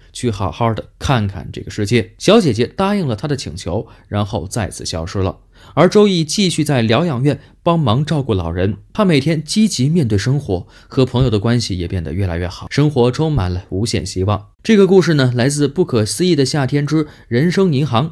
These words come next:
由《爱情公寓》中的关谷王传君主演。说起王传君这个人物呀，就不得不提他另一个代表作，那就是在刚刚结束了的金鸡奖中和《流浪地球》进行角逐的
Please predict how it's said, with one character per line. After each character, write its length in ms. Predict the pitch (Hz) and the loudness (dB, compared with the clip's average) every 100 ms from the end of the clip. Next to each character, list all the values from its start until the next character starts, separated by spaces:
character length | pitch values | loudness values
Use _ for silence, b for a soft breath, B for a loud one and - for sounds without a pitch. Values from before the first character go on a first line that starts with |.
| - | 2
由 160 | 170 220 | 6 6
《爱 200 | 220 202 | 6 4
情 220 | 190 202 | 4 2
公 180 | 208 233 | 4 4
寓》 40 | 185 | 4
中 180 | 202 196 | 2 0
的 100 | 165 | 0
关 300 | - 240 240 | 2 2 4
谷 220 | 147 131 | 2 4
王 220 | 139 202 | 2 2
传 280 | 233 180 202 | 0 0 0
君 180 | 214 214 | 2 2
主 140 | 165 | 2
演。 260 | 135 101 - | 2 2 0
说 200 | - 269 | 2 2
起 240 | 277 127 | 4 4
王 200 | 117 170 | 4 4
传 240 | 214 180 202 | 2 2 2
君 160 | 226 | 4
这 120 | 220 147 | 4 4
个 80 | |
人 120 | 104 123 | 2 2
物 140 | 151 | 2
呀， 220 | 95 - - | 0 -4 -4
就 140 | 107 | -4
不 160 | - 135 | -2 -2
得 140 | 107 | -2
不 160 | 101 101 | -2 -4
提 160 | 117 | -4
他 160 | 101 117 | -2 -2
另 280 | 139 208 123 | 2 2 2
一 80 | |
个 80 | 98 | -2
代 200 | 113 107 | -4 -4
表 120 | - - | -6 -6
作， 220 | - - | -6 -2
那 120 | 151 | 0
就 140 | 131 127 | 0 0
是 100 | 107 | -2
在 220 | 107 90 | 0 0
刚 220 | 147 160 | 0 0
刚 180 | 156 156 | 0 -2
结 220 | 143 110 | 0 0
束 180 | 135 135 | 0 -2
了 100 | 95 | -2
的 140 | 90 | -2
金 300 | 69 - 170 | -6 -2 -2
鸡 160 | 170 185 | 0 -2
奖 200 | 135 80 | -4 -2
中 220 | 120 139 B B | 0 0 B B
和 200 | - 180 | 0 2
《流 180 | 170 190 | 4 4
浪 160 | 226 196 | 4 2
地 140 | 190 | 0
球》 260 | - 135 170 | 2 2 0
进 180 | - 170 | 0 0
行 160 | 170 | 0
角 260 | 175 131 202 | 0 4 4
逐 160 | 190 | 2
的 120 | 131 | -2